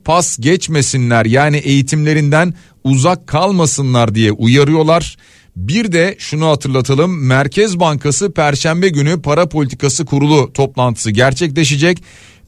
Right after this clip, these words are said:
Politika faizi ne olacak acaba? Yani faiz indirilir mi, indirilmez mi? Ekonomistlerin çoğu politika faizinin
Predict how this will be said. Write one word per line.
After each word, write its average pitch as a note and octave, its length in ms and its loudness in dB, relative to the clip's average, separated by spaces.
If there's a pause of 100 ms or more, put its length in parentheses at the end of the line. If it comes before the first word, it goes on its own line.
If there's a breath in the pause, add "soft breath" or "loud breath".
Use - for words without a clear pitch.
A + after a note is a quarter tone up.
(100)
Politika F#3 520 2
faizi E3 720 0 (140)
ne C3+ 320 0
olacak D#3 540 0
acaba? A#2 460 0
Yani C#3+ 340 0
faiz D3+ 640 -2
indirilir F#3 600 0
mi, G3+ 140 0
indirilmez E3+ 800 2
mi? E3 260 0 (560 soft breath)
Ekonomistlerin G3 1000 0
çoğu A3+ 460 2
politika F3+ 480 -2
faizinin F3 760 0